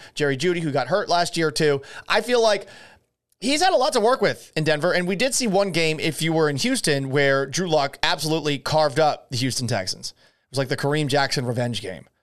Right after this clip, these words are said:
But that's really the high watermark for Drew Lock. The media has beat down Drew Lock a little bit. I guess you can say that, but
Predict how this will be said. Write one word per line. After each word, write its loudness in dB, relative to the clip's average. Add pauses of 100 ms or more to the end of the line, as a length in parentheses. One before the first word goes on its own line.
(400)
But 0 (100)
that's 0
really 0 (280)
the -2
high 2
watermark 0
for -4
Drew -4
Lock. -2 (1080)
The -4
media 2
has 2
beat -4
down 2
Drew 0
Lock 2
a 0
little -2
bit. -6 (140)
I 0 (240)
guess 0
you -2
can 0
say 0
that, 0 (360)
but 0